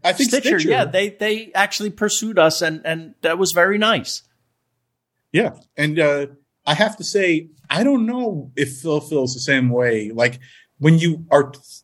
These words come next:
Speaker 1: talking about doing something for so long, you can eventually go, you, but you don't even know if it's a good idea anymore.
Speaker 2: <laughs> Or
Speaker 1: And
Speaker 2: if it's
Speaker 1: yet,
Speaker 2: gonna happen
Speaker 1: like
Speaker 2: ever. Like,
Speaker 1: <laughs> Right,
Speaker 2: yeah,
Speaker 1: exactly.
Speaker 2: yeah, yeah. We've been down this road before. Yeah, yeah, you want it. I'll believe it when I see it. And now,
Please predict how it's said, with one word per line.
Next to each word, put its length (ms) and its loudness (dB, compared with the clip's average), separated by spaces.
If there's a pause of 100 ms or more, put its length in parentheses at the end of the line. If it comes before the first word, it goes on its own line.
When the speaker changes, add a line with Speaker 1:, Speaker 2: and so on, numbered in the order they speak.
Speaker 1:
talking 420 2
about 280 4
doing 240 0
something 280 0
for 140 -4
so 220 2
long, 500 0 (240)
you 140 -2
can 160 2
eventually 400 -2
go, 320 2 (480)
you, 180 -4
but 100 -2
you 80 -2
don't 120 2
even 220 2
know 200 4
if 100 -2
it's 120 -2
a 40 2
good 200 -2
idea 400 2
anymore. 420 0 (160)
Speaker 2:
<laughs> 0 -
Or 120 4
Speaker 1:
And 80 2
Speaker 2:
if 60 0
it's 100 4
Speaker 1:
yet, 60 -2
Speaker 2:
gonna 160 2
happen 260 0
Speaker 1:
like 220 -2
Speaker 2:
ever. 420 0 (540)
Like, 180 2
Speaker 1:
<laughs> 60 0
Right, 120 2
Speaker 2:
yeah, 140 2
Speaker 1:
exactly. 360 2
Speaker 2:
yeah, 120 2
yeah. 40 -4
We've 160 -4
been 160 -2
down 180 2
this 200 -8
road 140 -2
before. 420 -4 (140)
Yeah, 200 6
yeah, 220 2
you 160 -4
want 260 -4
it. 80 -12 (260)
I'll 140 2
believe 320 4
it 80 -2
when 140 -4
I 80 -2
see 200 2
it. 160 -4 (140)
And 160 -2
now, 440 4